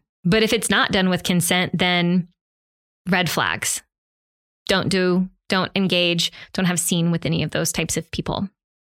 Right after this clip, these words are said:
Okay? So you're inspired by my story, maybe possibly. You are curious about B D S M or creating some unique scenes within your own sex life, because there's never, you know, now is better than ever.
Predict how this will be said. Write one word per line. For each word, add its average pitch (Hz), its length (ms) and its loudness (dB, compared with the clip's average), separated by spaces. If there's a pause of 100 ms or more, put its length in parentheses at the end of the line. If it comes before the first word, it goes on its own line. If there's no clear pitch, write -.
(300)
Okay? 220 260 -2 (460)
So 202 460 0 (1080)
you're 220 580 4
inspired 190 480 4
by 180 80 4
my 175 120 2
story, 160 340 0 (440)
maybe 190 300 2
possibly. 170 560 0 (880)
You 208 220 4
are 202 300 4
curious 226 680 2
about 208 220 2
B 208 100 0
D 196 140 2
S 190 180 2
M 190 220 2
or 190 160 0
creating 185 560 2
some 185 360 2
unique 180 400 2
scenes 190 540 2
within 180 380 2
your 196 160 2
own 320 240 2
sex 220 320 0
life, - 500 -2 (800)
because 185 300 0
there's 185 200 2
never, 208 760 2
you 208 100 2
know, 190 220 2
now 208 320 2
is 226 180 2
better 220 240 2
than 269 140 2
ever. 196 400 0